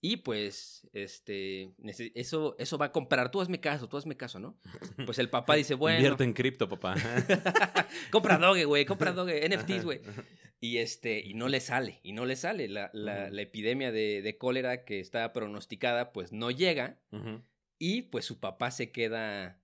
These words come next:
Speaker 1: bueno, ellos dos se quedan con todo el hipoclorito de cloro. ¿Qué es
Speaker 2: Ujú.
Speaker 1: hipoclorito de cloro, no?
Speaker 2: Ajá, hipoclorito de cloro.
Speaker 1: Ajá.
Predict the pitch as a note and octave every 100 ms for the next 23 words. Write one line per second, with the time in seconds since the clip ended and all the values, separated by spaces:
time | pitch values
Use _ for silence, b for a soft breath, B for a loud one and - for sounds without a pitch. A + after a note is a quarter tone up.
0 | _ B2 G2 G#2 A#2+ A#2 B2 B2 G#2+ A2+
1 | A2 A#2+ - G2 F2+ A2+ B2 A2+ F2+ G2+
2 | G2 G2+ A#2 - B2+ A#2 D#3+ _ D#3+ G#2
3 | G#2 G2+ G#2 - A2 F#2 - A2 G#2+ G2
4 | G2+ G2 G2 A2 F#2 F#2+ F2+ G2 C3 E3+